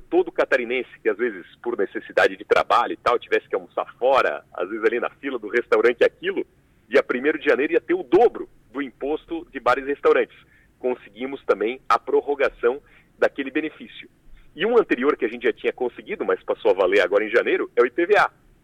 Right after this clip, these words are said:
Todo mundo tem um carro, uma moto, paga I P V A todo início de ano. Foi uma articulação nossa, do nosso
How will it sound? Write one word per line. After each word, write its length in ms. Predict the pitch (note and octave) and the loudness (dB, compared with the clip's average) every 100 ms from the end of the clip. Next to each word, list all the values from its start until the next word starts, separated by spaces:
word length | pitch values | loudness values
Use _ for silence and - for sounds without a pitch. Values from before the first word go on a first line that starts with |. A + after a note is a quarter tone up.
| _ - | _ -8
Todo 200 | B2 A#2 | -8 -6
mundo 160 | B2+ - | -10 -8
tem 120 | G#2+ | -10
um 80 | F2+ | -2
carro, 340 | C3+ D3+ F#2+ | 2 2 0
uma 160 | E2+ D#2 | -4 0
moto, 400 | B2 F3 _ _ _ | 2 2 _ _ _
paga 220 | F#2 B2 | -4 -2
I 40 | B2+ | -4
P 140 | C#3+ | -8
V 140 | A#2 C3 | -4 -4
A 80 | |
todo 240 | C3+ D3+ D3 | -4 -10 -16
início 200 | D#3 _ | -18 _
de 120 | D3+ | -2
ano. 200 | A#2+ - _ _ _ _ _ | -2 -4 _ _ _ _ _
Foi 100 | - | -6
uma 120 | G#2 A2+ | -4 -6
articulação 560 | - - A2 - C3 | -8 -8 -8 -6 -10
nossa, 340 | F#2+ C3+ - C#3+ | -8 -8 -10 -16
do 120 | E2+ | -8
nosso 200 | F2+ | -8